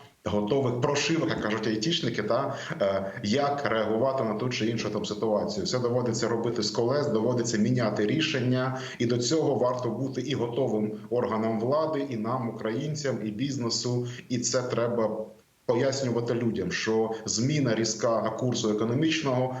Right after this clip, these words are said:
в порівнянні, не знаю, там, за півроку, це нормально. І момент третій: знаєте, є, е, у водіїв такий є синдром другого року. Там, коли перший рік від'їздив без порушень,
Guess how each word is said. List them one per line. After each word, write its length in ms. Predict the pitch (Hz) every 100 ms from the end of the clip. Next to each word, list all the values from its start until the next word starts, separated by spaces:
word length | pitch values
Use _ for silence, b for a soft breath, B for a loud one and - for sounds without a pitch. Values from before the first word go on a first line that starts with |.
| -
в 60 |
порівнянні, 480 | 113 110 107 104 101
не 100 | 101
знаю, 320 | 98 101 98
там, 160 | 98 87
за 120 | 104
півроку, 600 | 120 113 131 156 151 143 143
це 160 | - 110
нормально. 580 | 107 101 85 65 69 - - - _ _ -
І 100 | 117
момент 560 | 120 131 123 107 104 -
третій: 580 | 123 156 170 180 180 - B B B -
знаєте, 400 | 123 185 185 110
є, 440 | 127 175 170 180 B B B -
е, 500 | 110 107 107 104 101
у 180 | 104 120
водіїв 500 | 117 120 143 170 165
такий 420 | 120 - 143 135
є 120 | 123
синдром 460 | 120 123 104 143 139
другого 440 | 110 123 107 110
року. 280 | 104 92 90
Там, 200 | 101 104
коли 160 | 135 127
перший 360 | 139 131 139
рік 160 | 131 127
від'їздив 400 | 120 131 107 110
без 120 | 117
порушень, 640 | 117 175 208 - 160 160